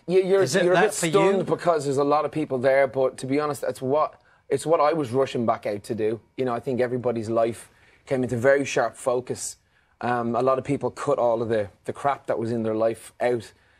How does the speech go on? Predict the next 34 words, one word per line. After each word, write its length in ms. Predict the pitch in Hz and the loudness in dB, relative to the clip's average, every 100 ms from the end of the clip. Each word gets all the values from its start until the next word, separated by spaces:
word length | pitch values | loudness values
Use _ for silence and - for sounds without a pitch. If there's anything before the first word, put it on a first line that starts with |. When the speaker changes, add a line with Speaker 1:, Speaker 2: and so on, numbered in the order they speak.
| _ - | _ -6
Speaker 1:
and 120 | 131 | -4
just 140 | 131 | -2
focus 380 | - 139 - - | 0 0 -2 -6
on 100 | 120 | -6
the 60 | 107 | -4
things, 240 | 147 143 | -4 -6
because 300 | 131 156 131 | -4 -4 -2
what 220 | 135 160 117 | -2 -2 -2
it, 120 | - | -2
what 240 | 143 127 | -2 -2
we've 200 | 156 170 | -2 0
learned 260 | 143 135 131 | 0 0 -2
is 100 | 113 | -2
that 60 | 135 | 0
life 280 | 156 202 151 | 2 0 -4
is 100 | - | -10
just 180 | 143 | -8
too 140 | - 120 | -6 -4
short. 400 | - 185 - - _ _ _ _ _ | -2 -4 -4 -14 _ _ _ _ _
It's 120 | 143 | -6
too 180 | - 202 | -4 -4
short. 280 | - 180 165 | 0 0 0
So 80 | 165 | -2
if 80 | 139 | -4
you're 100 | 139 | -4
coming 280 | - 190 151 | -4 -2 0
back 200 | 135 - | 0 2
out, 260 | 139 117 - _ _ _ - | 0 0 -6 _ _ _ -2
don't 180 | 160 170 | 0 2
settle 260 | 156 135 | 0 0
for 140 | 131 120 | 0 -2
anything 400 | 123 113 127 107 | -2 -2 -4 -2
unless 340 | 120 123 - | 0 0 -2
it's 140 | 101 | -10